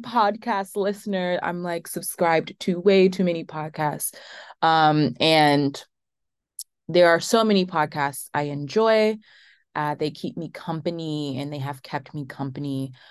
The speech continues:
over the years. And I have been kind of, like, thinking and wanting to,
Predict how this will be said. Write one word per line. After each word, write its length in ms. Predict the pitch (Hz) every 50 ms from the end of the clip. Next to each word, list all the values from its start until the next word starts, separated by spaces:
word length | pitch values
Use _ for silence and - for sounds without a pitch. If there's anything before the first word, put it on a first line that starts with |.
| - - _ -
over 220 | 151 147 147 147
the 120 | 139 147
years. 720 | 135 131 131 135 139 135 135 131 131 127 131 131 131 131 - -
And 480 | - 135 131 131 127 127 127 131 131 -
I 600 | 123 123 123 123 123 127 123 120 120 120 127 127 - _ _ _ _ _ _ _
have 200 | - 165 185 185
been 160 | 214 208 202
kind 180 | 220 226 233
of, 100 | 240 240
like, 220 | 254 254 247 247 -
thinking 380 | - 233 233 233 240 233 233
and 160 | 233 226 220 220
wanting 320 | 220 220 214 214 214 202
to, 600 | 214 - 214 214 208 208 208 208 208 208 202 202